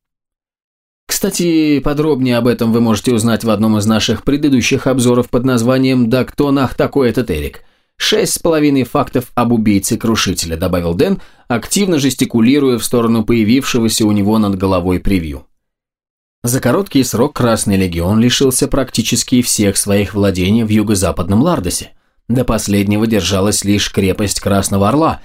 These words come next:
штаб-квартира и главный крафтерский центр гильдии. Однако, буквально этой ночью она была захвачена и разграблена сразу несколькими отрядами общей численностью около полутора тысяч игроков.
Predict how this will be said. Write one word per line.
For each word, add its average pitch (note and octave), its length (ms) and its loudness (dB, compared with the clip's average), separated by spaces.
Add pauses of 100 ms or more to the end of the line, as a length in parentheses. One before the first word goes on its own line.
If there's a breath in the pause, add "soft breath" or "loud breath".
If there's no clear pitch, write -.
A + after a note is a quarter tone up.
(280 soft breath)
штаб-квартира D3 760 0
и A2 100 2
главный A2+ 520 2
крафтерский G#2 640 -2
центр F2 400 -4
гильдии. C#2+ 320 -8
Однако, G2 600 0 (480 soft breath)
буквально C3+ 460 2
этой B2 260 2
ночью C3 360 2
она B2+ 160 2
была A#2 200 2
захвачена A#2+ 600 0
и B2 60 4
разграблена A2+ 680 2
сразу A#2 400 0
несколькими A2+ 760 2
отрядами A2 520 0
общей G#2 360 -2
численностью A#2+ 680 2
около B2 220 2
полутора C3 600 0
тысяч B2 380 -2
игроков. G#2+ 480 -2